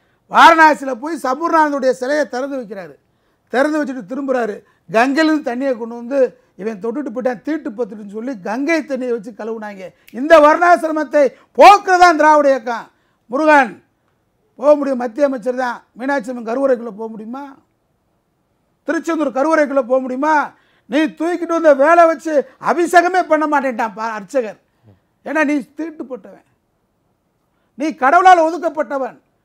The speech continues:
நீ பஞ்சமன், நீ சூத்திரன்.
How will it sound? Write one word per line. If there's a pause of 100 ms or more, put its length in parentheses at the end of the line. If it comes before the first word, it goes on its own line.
(420)
நீ
பஞ்சமன், (220)
நீ
சூத்திரன்.